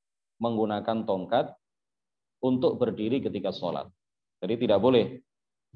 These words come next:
"Saya tidak mampu berdiri kecuali dengan tongkat," lalu dia langsung duduk, melakukan sholat lima waktu sambil duduk. Padahal dia mampu berdiri dengan bantuan tongkat. Ya, sholatnya tidak sah. Jadi,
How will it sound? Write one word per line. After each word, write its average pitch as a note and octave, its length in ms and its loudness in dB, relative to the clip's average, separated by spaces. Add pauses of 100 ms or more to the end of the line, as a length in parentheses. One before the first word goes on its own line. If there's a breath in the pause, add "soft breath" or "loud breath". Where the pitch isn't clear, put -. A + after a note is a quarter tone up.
(160)
"Saya F3+ 240 -2
tidak C3+ 240 2
mampu D3 240 0
berdiri B2 640 2
kecuali A#2+ 400 2
dengan A2 240 -2
tongkat," A2 560 0
lalu A2 320 0
dia G#2 80 4
langsung G#2+ 400 0
duduk, F#2+ 320 -6 (400)
melakukan G2+ 480 0
sholat A2+ 480 4 (160)
lima G#2 240 0
waktu G2 320 0
sambil G#2 400 -2
duduk. G2 320 -4
Padahal G#2+ 320 4
dia A#2 400 4 (480)
mampu C#3 420 6
berdiri B2 400 2
dengan A2 240 -4
bantuan G2+ 480 -4
tongkat. F2+ 320 -6 (480)
Ya, C#2+ 160 -12
sholatnya F#2+ 400 0
tidak D#2+ 300 -4
sah. B1+ 180 -8 (160)
Jadi, G#2+ 400 0